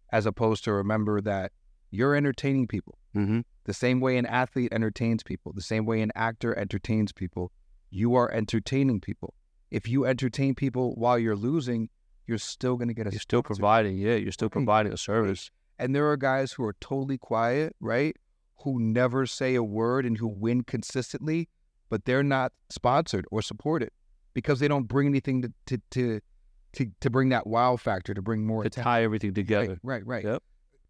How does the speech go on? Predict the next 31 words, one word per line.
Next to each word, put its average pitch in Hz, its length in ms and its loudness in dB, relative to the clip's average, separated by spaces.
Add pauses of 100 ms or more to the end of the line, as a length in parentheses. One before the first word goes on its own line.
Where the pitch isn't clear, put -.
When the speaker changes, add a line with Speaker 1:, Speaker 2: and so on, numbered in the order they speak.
(260)
Speaker 1:
One 135 360 2
of 202 120 2
the 165 100 2
racers 135 440 0
that 107 140 -2
stands 123 380 0
out 113 160 2
to - 100 -8
me 120 80 2
the 101 100 0
most, 104 360 0
and 104 100 -4
he 120 80 -4
doesn't 151 260 2
have 127 240 0
to 98 120 0
race 101 460 -2
to, 107 200 -6 (140)
to, 95 300 -2 (340)
to 120 80 -2
entertain 110 480 0
people, 120 260 -2
is 95 120 -2
Fast 92 260 -4
Guy. - 140 -14 (640)
Fast 156 340 2
Guy 160 200 -2
is, 135 180 2 (100)
and 131 180 -2 (360)
Fast 190 260 4
Guy, 247 320 -2